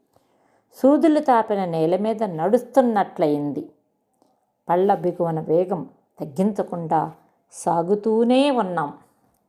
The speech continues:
కానీ, కానీ ఈ లెక్కన ఇంకెంత దూరం నడవగలం? ఓ రాత్రి మా దళం విశ్రాంతి తీసుకుంటుండగా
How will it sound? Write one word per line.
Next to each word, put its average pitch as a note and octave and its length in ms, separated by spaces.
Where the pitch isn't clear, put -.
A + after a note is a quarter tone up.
కానీ, F3 480
కానీ E3+ 560
ఈ C#4 140
లెక్కన A#3+ 540
ఇంకెంత C4+ 420
దూరం D4+ 440
నడవగలం? C4 600
ఓ F3+ 220
రాత్రి E3 640
మా F3+ 200
దళం D#3+ 500
విశ్రాంతి C4+ 500
తీసుకుంటుండగా D#3+ 1120